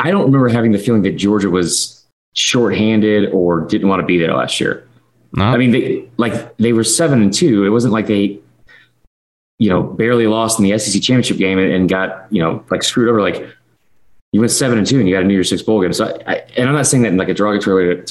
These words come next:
Speaker 1: to, to Georgia, but I mean, Luke Fickell, like you said, like, he probably should have got the Ohio State job, to be honest. Um, you know, after Urban, and it, it just didn't work out. But yeah, he's done a phenomenal job. And I think it, like, is it them and everyone else? Is it kinda like <laughs> what we hate about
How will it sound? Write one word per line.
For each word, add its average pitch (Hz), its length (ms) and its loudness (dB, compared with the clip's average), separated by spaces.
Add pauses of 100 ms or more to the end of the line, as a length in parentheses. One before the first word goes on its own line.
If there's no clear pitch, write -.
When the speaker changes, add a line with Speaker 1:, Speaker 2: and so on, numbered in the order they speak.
(140)
Speaker 1:
to, 85 80 -8
to 90 100 -4
Georgia, 104 320 2
but - 220 -2 (840)
I - 60 2
mean, 147 200 2
Luke 220 140 2
Fickell, 208 200 0
like 143 120 0
you 131 60 0
said, 147 160 0
like, 98 140 -2
he 135 100 -2
probably 214 220 0
should - 180 -2
have 175 100 0
got - 40 -
the 110 60 2
Ohio 95 180 -2
State - 220 -4
job, - 340 -4 (140)
to 101 100 -2
be 104 80 2
honest. - 440 -6 (360)
Um, 92 600 -2 (220)
you 117 100 0
know, 87 220 -2
after 104 380 -2
Urban, 98 240 2
and 92 180 0
it, 90 240 -6
it 101 40 0
just - 220 -4
didn't 107 160 0
work 90 180 0
out. 110 240 0
But 92 220 -2 (640)
yeah, 143 160 0
he's 143 180 4
done 180 80 2
a 170 40 0
phenomenal 127 420 2
job. 113 240 0
And 104 100 0
I - 40 -4
think 127 220 0
it, 120 140 0
like, - 320 -4
is 135 180 2
it 151 240 0
them 165 220 2
and 151 100 2
everyone 135 400 2
else? 156 260 0
Is 101 80 0
it 110 100 0
kinda 123 220 0
like 139 200 0 (400)
<laughs> - 300 -18
what 110 120 0
we 120 120 2
hate 123 280 0
about 110 500 -4